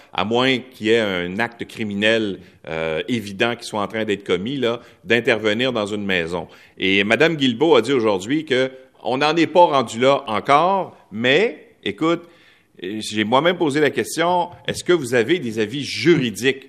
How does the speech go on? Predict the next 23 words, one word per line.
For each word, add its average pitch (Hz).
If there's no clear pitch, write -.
là-dessus ? 80
Parce -
que 82
il -
faut 127
se 123
préparer, 123
euh, 95
il 87
faut, 98
faut -
savoir 107
de 101
quoi 107
on 98
parle 156
finalement. 101
Est-ce 110
que 98
légalement, 127
ce 117
serait 101
possible 147